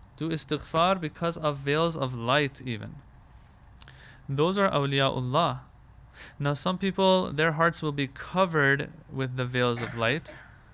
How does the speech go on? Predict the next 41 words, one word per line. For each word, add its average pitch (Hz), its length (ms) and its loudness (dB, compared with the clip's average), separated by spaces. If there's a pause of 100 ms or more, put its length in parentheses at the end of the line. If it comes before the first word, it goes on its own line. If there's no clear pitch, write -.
(440)
Some 254 260 -4
people, 240 260 2
like 151 260 2
Al-Insanul 143 680 0
Kamil, 160 400 0
according 151 420 -2
to 139 100 -8
Ayatollah 127 400 -4
Jawadi 113 540 -6 (300)
and 120 160 -8
others, 117 480 -6 (560)
their 180 240 2
heart 220 220 2
is 170 120 -2
not 196 280 -2
covered 135 680 2 (1400)
and 139 140 -2
affected 139 600 0
by 117 300 2 (120)
veils 123 380 0
of 113 180 -6
light. 110 220 -6
Their 208 140 2
istighfar 185 600 -2
is 151 140 -4
to 151 100 -6
make 165 200 -4
sure 180 320 -2
that 143 220 0
those 151 220 -2
veils 147 320 -2
of 131 140 -4
light 147 240 -2
stay 139 220 -4
away 139 180 -2
from 127 240 -6
them 110 160 -8
and 123 140 -8
they're 123 120 -4
not 151 280 0
distracted 139 760 -2